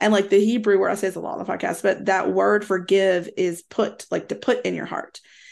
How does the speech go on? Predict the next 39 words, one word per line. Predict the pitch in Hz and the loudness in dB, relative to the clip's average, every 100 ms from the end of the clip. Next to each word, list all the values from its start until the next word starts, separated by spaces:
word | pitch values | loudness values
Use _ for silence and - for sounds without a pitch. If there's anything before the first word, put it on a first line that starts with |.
| - | -4
And | 214 214 | 0 2
so | 202 | 2
a | |
lot | 190 202 | 4 2
of | 226 | 0
times | 214 185 | -2 -4
those | 190 185 | -2 -4
desires | 185 180 185 185 | -4 -4 -2 -2
do | 180 196 | -2 -4
come | 202 185 196 | -4 -6 -4
from | 175 180 | -4 -4
him | 180 170 170 | -4 -4 -2
in | 180 | -4
the | 175 | -4
first | 180 180 - | -4 -6 -6
place. | - - - - - - _ | -6 -8 -12 -20 -20 -20 _
And | 202 190 | -2 0
if | 190 | 2
we | 196 190 | 4 4
are | 185 | 4
constantly | 180 - 185 - - 190 | 0 -2 -4 -4 -4 -4
trying | - 180 180 | -2 -2 0
to | 175 | 0
not | 180 - | 0 -2
do | 180 190 | 0 0
what | 196 185 | 2 2
we | 180 175 190 | 0 -2 -4
really | 175 180 180 | -2 2 4
wanna | 180 185 170 | 2 0 -2
do, | 170 170 214 262 | 0 0 0 0
we're | 220 | 0
not | 233 233 | 2 2
doing | 233 233 | 2 0
what | 208 | 0
God's | 208 208 | -2 0
asking | 190 190 190 | -2 -4 -10
us | 180 | -12
to | 175 | -2
do. | 214 202 | 0 0